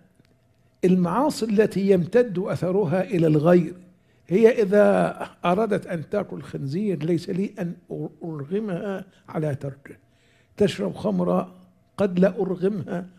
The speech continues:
على تركه، وإن كان لز-، للزوج حق في منعها من المحرمات التي تتعلق بها مصلحة له.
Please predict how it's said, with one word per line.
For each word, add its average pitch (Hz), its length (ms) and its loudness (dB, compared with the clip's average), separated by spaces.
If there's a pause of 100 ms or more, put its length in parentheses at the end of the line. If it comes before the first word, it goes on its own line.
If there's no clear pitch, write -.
(120)
على 160 280 0
تركه، 190 540 -6 (420)
وإن 233 260 4
كان 233 380 4
لز-، 185 240 4 (100)
للزوج 185 520 4
حق - 440 -6
في 180 200 -6
منعها 165 580 -6
من 165 120 -8
المحرمات 180 840 -4 (480)
التي 214 540 4
تتعلق 196 1120 0
بها 214 560 -4
مصلحة 175 680 -6
له. 156 300 -8